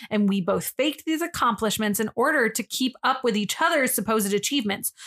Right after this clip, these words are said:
So, like, we lied and said, "Well, we're fifty percent of the way there." Well, that made them have to lie and say, "Well, we're fifty-two percent." And so that, because of that, we had to lie and say, "Well, we're fifty-six percent."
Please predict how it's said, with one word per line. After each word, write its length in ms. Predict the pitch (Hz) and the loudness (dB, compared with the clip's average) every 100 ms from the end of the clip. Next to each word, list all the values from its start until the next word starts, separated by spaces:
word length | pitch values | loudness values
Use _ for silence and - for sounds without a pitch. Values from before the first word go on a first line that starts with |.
| - | -6
So, 140 | - 247 | 0 2
like, 220 | 214 190 | 2 2
we 180 | 208 330 | 0 2
lied 240 | 262 214 | 4 4
and 120 | 202 | 2
said, 200 | 202 208 | 2 2
"Well, 140 | 190 214 | 4 4
we're 120 | 226 | 4
fifty 300 | 233 226 254 | 2 0 0
percent 260 | 208 208 208 | 0 0 2
of 60 | |
the 60 | 202 | 2
way 120 | 196 | 2
there." 240 | 202 208 - - - | 0 -2 -4 -14 -2
Well, 120 | 220 | 2
that 240 | 233 294 | 2 2
made 180 | 254 220 | 2 2
them 160 | 254 339 | 2 2
have 180 | 254 214 | 0 2
to 60 | 220 | 2
lie 160 | 196 | 2
and 120 | 196 | 2
say, 80 | 196 | 2
"Well, 160 | 202 190 | 2 2
we're 140 | 247 | 2
fifty-two 460 | 294 220 214 - 302 | 2 0 -2 -2 0
percent." 340 | 277 196 208 | 0 -2 -2
And 180 | - 196 | 0 0
so 240 | 196 196 170 - | 2 0 -2 -6
that, 280 | 196 185 202 | -2 0 -2
because 300 | - 180 196 | -4 -2 0
of 60 | 180 | 2
that, 280 | 240 285 202 | 2 2 2
we 160 | 277 | 2
had 200 | 359 311 | 4 4
to 80 | 214 | 2
lie 180 | 196 196 | 2 2
and 100 | 196 | 2
say, 120 | 208 | 2
"Well, 160 | 202 190 | 2 2
we're 180 | 208 269 | 2 2
fifty-six 540 | 220 - - 359 403 | 0 -2 0 0 0
percent." 400 | - 226 208 214 | 0 -2 -2 -6